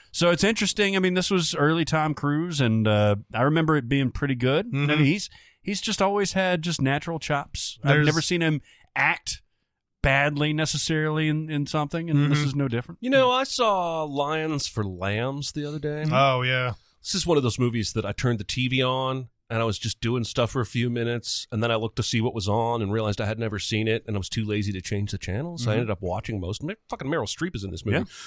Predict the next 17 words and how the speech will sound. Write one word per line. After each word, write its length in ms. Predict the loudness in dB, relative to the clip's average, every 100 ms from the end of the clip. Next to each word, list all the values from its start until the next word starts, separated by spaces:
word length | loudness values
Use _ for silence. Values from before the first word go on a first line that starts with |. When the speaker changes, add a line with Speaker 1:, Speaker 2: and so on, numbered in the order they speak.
| -6
Speaker 3:
even 200 | 0 2
though 280 | 6 4 4 -2 _ _
her 260 | 2 4 4
and 120 | 2
Tom 220 | 4 2
Cruise 300 | 4 2 4
spend 200 | 2 2
the 60 | 4
whole 160 | 4
movie 280 | 4 2 2 2
in 120 | 2
an 80 | 4
office 500 | 2 2 0 -4 -12 _ _ _
arguing. 400 | 2 2 -4 -10 -4
Speaker 2:
Mm-hmm. 360 | 2 2 2 -2 -6 -4
Speaker 3:
Uh, 220 | 0 0 2
but 160 | 2